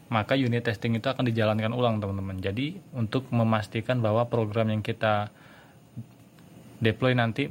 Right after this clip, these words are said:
memang tidak ada error teman-teman dari unit testing. Apakah bisa terjadi error teman-teman? Ya mungkin bisa-bisa aja ya kalau unit testingnya itu kurang detail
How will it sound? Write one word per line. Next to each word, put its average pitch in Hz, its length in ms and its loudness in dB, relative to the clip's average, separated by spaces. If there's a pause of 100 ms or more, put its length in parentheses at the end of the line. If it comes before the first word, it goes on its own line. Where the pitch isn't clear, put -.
(160)
memang 120 400 -2
tidak 107 400 0
ada 117 320 0
error 104 400 0
teman-teman 95 400 -4
dari 95 320 -2
unit 104 240 -2
testing. 98 400 -4 (320)
Apakah 127 400 0
bisa 131 240 0
terjadi 127 400 0
error 127 160 0
teman-teman? 131 400 -6
Ya 104 240 0
mungkin 101 400 0
bisa-bisa 107 640 0
aja 98 160 0
ya 101 160 -2
kalau 98 240 -4
unit 101 240 -4
testingnya 101 480 -2
itu - 80 -8
kurang 101 320 2
detail 98 560 0